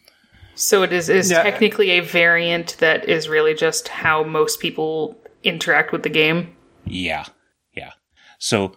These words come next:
Speaker 3: so active player becomes attacking player, opponent becomes defending player. That is a turn-based action.
Speaker 1: Uh, Jess, you sa-, you are somebody who is able to break the game. You sounded like you had a,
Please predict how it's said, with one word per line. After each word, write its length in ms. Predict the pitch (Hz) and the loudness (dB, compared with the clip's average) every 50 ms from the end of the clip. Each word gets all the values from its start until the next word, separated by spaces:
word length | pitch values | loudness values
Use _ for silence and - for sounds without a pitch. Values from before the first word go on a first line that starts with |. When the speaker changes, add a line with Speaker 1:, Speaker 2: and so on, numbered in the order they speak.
| _ _ _ _ _ _ _ | _ _ _ _ _ _ _
Speaker 3:
so 300 | - - - 110 98 - - | -8 -4 -2 -2 -2 -2 -2
active 260 | 127 143 147 - 151 | -2 -2 -2 -4 -6
player 200 | - - 156 147 139 | -4 -2 0 0 0
becomes 280 | 135 127 139 135 127 | -2 -4 -4 -4 -4
attacking 400 | 117 113 - 160 147 135 143 139 | -6 -4 -2 -2 0 0 -2 -4
player, 500 | 123 - 143 139 139 135 135 131 123 123 - _ - | -2 0 2 2 4 2 2 0 -2 -6 -12 _ -20
opponent 400 | - - - 131 131 127 127 - | -20 -6 -2 0 0 0 0 -2
becomes 300 | 117 104 - 120 110 98 | -4 -6 -6 -6 -6 -8
defending 320 | - - - 135 131 131 | -6 -2 0 0 0 0
player. 380 | 113 - 131 127 123 123 120 - - - - - _ _ _ _ | -2 0 0 0 0 0 -2 -6 -10 -16 -20 -20 _ _ _ _
That 300 | - 113 120 131 127 - | -2 0 0 0 0 -2
is 360 | - 127 123 123 120 117 104 - - | -2 -2 0 0 -2 -4 -6 -4 -2
a 320 | 107 107 110 110 107 107 | 0 2 2 2 0 0
turn-based 480 | - - - 139 147 - 156 160 - - | -2 -4 -6 -4 -2 -2 -2 -2 0 0
action. 400 | 120 151 - - - - - - _ _ _ _ _ _ _ _ - | 0 0 -2 -4 -8 -8 -12 -16 _ _ _ _ _ _ _ _ 2
Speaker 1:
Uh, 180 | 180 - - | 2 2 2
Jess, 340 | 185 - 208 220 220 214 - | 0 -2 0 0 0 0 -2
you 140 | 233 226 233 | 0 0 0
sa-, 160 | 226 - - - | 0 0 0 2
you 160 | 214 226 247 | 2 2 2
are 120 | 247 240 | 2 0
somebody 340 | 233 - 226 196 185 175 185 | 0 0 2 2 2 0 -2
who 140 | 185 180 170 | -2 -2 -2
is 100 | 160 - | 0 2
able 220 | 156 160 151 160 | 2 2 2 0
to 140 | 160 - 165 | -2 -2 -4
break 480 | 151 151 165 156 151 156 151 - - 151 | -4 0 0 2 2 0 0 -4 -4 -4
the 100 | 151 - | -4 -2
game. 320 | 147 151 156 156 160 165 | 0 0 0 0 0 0
You 100 | 170 175 | -2 -6
sounded 380 | 175 - - 185 202 214 214 190 | -6 -2 0 0 2 2 2 2
like 220 | 202 190 196 - | 0 0 0 -2
you 80 | 190 185 | -4 -2
had 240 | - 185 175 175 | 0 2 2 4
a, 40 | 170 | 4